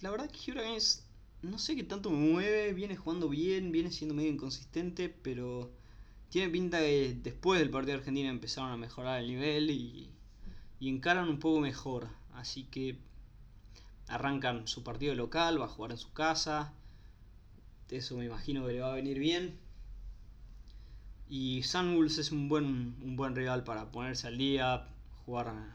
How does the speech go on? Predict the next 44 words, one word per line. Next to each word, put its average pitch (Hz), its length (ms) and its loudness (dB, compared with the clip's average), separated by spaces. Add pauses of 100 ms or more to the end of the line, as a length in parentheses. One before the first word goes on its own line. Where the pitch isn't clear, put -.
a - 320 -14
aprender 120 420 -4
a 110 120 -2
refinar 123 560 0
un 120 80 -2
poco 127 180 -4
lo 117 140 -2
que 117 60 -4
está 120 160 -8
haciendo 113 440 -6
cada 113 220 -10
uno. 127 240 -4
Así 127 160 -8
que 131 40 -2
me 135 60 2
imagino 135 340 2
que 127 80 0
Hurricanes 117 680 -6 (420)
no 135 140 0
va 135 60 2
a - 20 0
tener 127 220 0
mucho 127 260 -2
problema 117 380 -2
con 110 120 -8
Sunwolves. - 520 -12 (440)
De 135 60 -4
ahí 156 160 10
Reds 156 720 4
se - 160 -4
enfrenta 139 340 0
a - 40 -2
Sharks. - 920 0 (300)
Hubo 143 420 2 (200)
bastan-, 160 600 2
se 143 120 -4
habló 139 160 2
bastante 143 360 2
también 135 220 0
la 127 60 0
semana 135 240 -2
pasada 127 320 -2
sobre 120 280 -6
Reds. 156 480 0